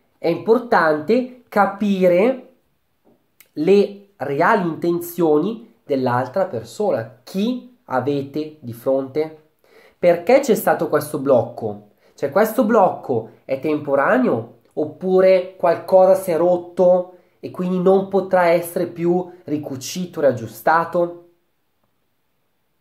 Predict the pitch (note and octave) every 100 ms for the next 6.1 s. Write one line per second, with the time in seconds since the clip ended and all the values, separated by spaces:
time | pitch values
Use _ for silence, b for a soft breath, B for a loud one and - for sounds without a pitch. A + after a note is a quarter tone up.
0 | _ _ _ - B2 D3 C#3 C#3 _ _
1 | _ _ _ _ _ _ - A#3 E3+ G#2
2 | - _ _ _ C#3 C3 G#3+ C4 D4+ C4
3 | D3 E3 E3+ - F3+ D3+ D3+ D3 A#2+ C#3+
4 | D3 A3 A3 F3 D3+ D3+ C#3 C3+ D3+ C3+
5 | C3+ B2+ A#2 A2 G#2 - E3 E3 B2+ C#3+
6 | F3